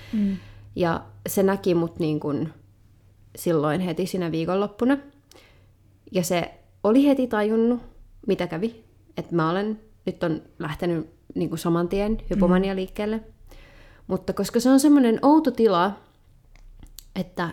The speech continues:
Speaker 2: se on vähän niin kuin olis,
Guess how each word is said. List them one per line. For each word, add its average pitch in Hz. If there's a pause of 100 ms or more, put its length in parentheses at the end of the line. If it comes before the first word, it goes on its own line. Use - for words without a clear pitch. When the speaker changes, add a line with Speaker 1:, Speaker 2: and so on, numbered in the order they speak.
Speaker 2:
se -
on 208
vähän 277
niin 180
kuin 165 (360)
olis, 156